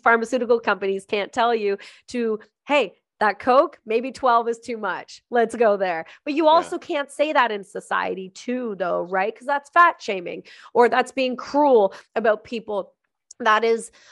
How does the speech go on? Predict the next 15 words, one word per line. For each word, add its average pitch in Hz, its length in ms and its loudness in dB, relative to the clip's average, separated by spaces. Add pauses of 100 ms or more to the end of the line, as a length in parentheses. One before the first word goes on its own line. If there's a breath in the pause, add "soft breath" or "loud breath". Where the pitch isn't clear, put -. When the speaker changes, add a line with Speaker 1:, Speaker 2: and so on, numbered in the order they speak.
Speaker 1:
looking 262 600 -2
at 220 440 -6
things, 208 560 -6 (400)
you're 262 220 2
looking 330 360 0
at 262 120 -2
things 247 240 2
in 220 80 -2
a 220 40 -2
very 294 300 0
real, 233 640 0
um, 185 500 -4
realistic 294 580 -4
way, 220 180 2
but - 200 -6